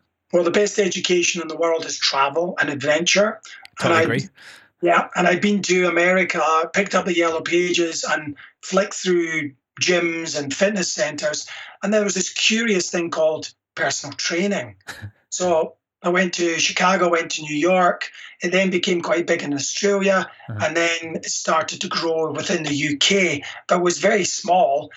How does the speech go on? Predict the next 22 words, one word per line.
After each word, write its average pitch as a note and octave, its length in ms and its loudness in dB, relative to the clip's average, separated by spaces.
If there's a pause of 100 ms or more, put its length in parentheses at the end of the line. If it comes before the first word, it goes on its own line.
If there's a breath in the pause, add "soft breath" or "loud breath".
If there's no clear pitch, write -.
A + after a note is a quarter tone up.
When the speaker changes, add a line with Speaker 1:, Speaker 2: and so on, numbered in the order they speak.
(220 loud breath)
Speaker 1:
So E3+ 220 -4
I F3+ 60 -2
ended G#3+ 260 0
up, F3 220 2
I E3 100 0
was F3 220 -4
lecturing F#3 580 0
at D3+ 240 -4
college F3 480 2
and D#3 140 0
university D#3 880 2 (320 loud breath)
at E3+ 100 2
the F#3 80 0
same E3+ 360 0
time E3 280 -2
I D3+ 80 0
was D3+ 160 -6
developing D#3 540 0
the C#3+ 100 0
P F3+ 240 0
T F3+ 220 -2
business. D#3 580 -2